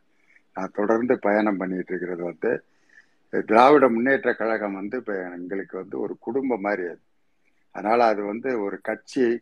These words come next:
கட்சியினுடைய ஒரு ஊழியன், ஒரு தொண்டன், ஒரு கொள்கை பரப்பு செயலாளர் அப்படிங்கிற ஒரு எண்ணமே எனக்கு வரல.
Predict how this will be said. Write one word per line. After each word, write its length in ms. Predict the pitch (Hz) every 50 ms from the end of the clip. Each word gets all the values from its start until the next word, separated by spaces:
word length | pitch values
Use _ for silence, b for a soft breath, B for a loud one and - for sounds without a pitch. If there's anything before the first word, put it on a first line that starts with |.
| _ -
கட்சியினுடைய 840 | 107 110 - _ - 135 131 117 113 107 98 101 98 95 95 92 90
ஒரு 180 | 92 98 98
ஊழியன், 520 | 95 95 110 117 110 107 101 95 92 87 - _ _ _ _ _ _ _ -
ஒரு 220 | 101 104 104 101 - -
தொண்டன், 440 | - 101 104 101 104 95 90 90 - _ _ _ _ _ _ _ _ - - _ -
ஒரு 160 | 110 107 104
கொள்கை 340 | - 117 120 120 113 131 117
பரப்பு 300 | 95 110 107 98 98 92 -
செயலாளர் 560 | - 101 98 98 95 92 92 92 92 - - -
அப்படிங்கிற 520 | 98 - - 101 101 87 92 92 90 87
ஒரு 160 | 87 85 85
எண்ணமே 420 | 90 92 95 110 113 110 113 120 123
எனக்கு 340 | 107 98 92 - - 92
வரல. 280 | 90 - 98 98 95